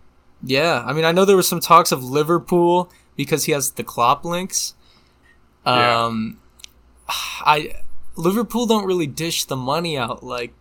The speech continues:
Speaker 1: like that. And I think that's a complaint from some of their fans is that, you know, that they're not really spending big. Once Klopp built his squad,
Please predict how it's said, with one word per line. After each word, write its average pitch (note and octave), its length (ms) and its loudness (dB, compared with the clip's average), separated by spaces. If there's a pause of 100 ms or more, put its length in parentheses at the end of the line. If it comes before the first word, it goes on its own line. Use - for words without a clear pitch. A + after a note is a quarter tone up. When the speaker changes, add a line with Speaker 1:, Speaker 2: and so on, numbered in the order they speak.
(140)
Speaker 1:
like B2+ 340 -4
that. A2+ 360 -4
And B2+ 100 -6
I C3 80 -2
think D3 240 -8
that's C#3 320 -2
a - 100 -10
complaint D3 460 -8
from C3+ 160 -10
some C#3 160 -6
of C3+ 60 -6
their B2 100 -4
fans C3+ 480 -6
is A#2 140 -8
that, A#2 280 -4 (760)
you C3 100 -6
know, C3 140 -2
that C3+ 160 -4 (600)
they're C3+ 120 -4
not D#3 240 0
really D3+ 200 -4
spending C#3+ 920 -4
big. D3 360 -2
Once D#3 360 4
Klopp D#3+ 480 2
built D#3+ 280 -6
his C#3+ 200 -4
squad, B2 640 0